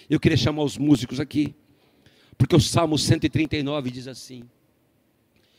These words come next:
"Se eu subir aos céus, o Senhor ali está. Se eu descer às profundezas, Ele também está lá.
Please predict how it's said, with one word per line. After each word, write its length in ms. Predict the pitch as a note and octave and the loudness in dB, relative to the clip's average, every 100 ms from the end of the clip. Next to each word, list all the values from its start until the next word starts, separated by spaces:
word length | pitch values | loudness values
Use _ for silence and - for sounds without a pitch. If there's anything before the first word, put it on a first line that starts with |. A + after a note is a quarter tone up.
| _ - | _ -8
"Se 200 | - G3 | 2 4
eu 100 | - | 4
subir 360 | F#3 D#3 F3+ | 2 -4 -6
aos 220 | F3+ - | -6 -8
céus, 720 | - - - - - - - _ _ _ _ _ _ _ _ _ | -14 -16 -18 -18 -20 -20 -20 _ _ _ _ _ _ _ _ _
o 60 | - | -8
Senhor 340 | - C#3 C3+ | -2 0 0
ali 160 | B2 B2 | -2 -4
está. 280 | G#2+ - - - _ _ _ _ _ _ _ _ _ _ _ _ _ _ | -6 -10 -20 -20 _ _ _ _ _ _ _ _ _ _ _ _ _ _
Se 220 | - - G3 | 0 6 6
eu 80 | |
descer 460 | E3+ F#3 - G#3 G3+ | 6 0 0 -2 -2
às 140 | - - | -6 -8
profundezas, 1160 | F#3+ - F#3 D3+ C3 G2+ - - - - _ _ _ _ _ _ _ - | -8 -8 -8 -6 -6 -6 -10 -20 -20 -20 _ _ _ _ _ _ _ 2
Ele 220 | G3+ F#3+ | 2 2
também 400 | G3 C3+ D3+ A#2+ | -4 -6 -6 -6
está 260 | G#2+ - | -8 -10
lá. 160 | G2 | -16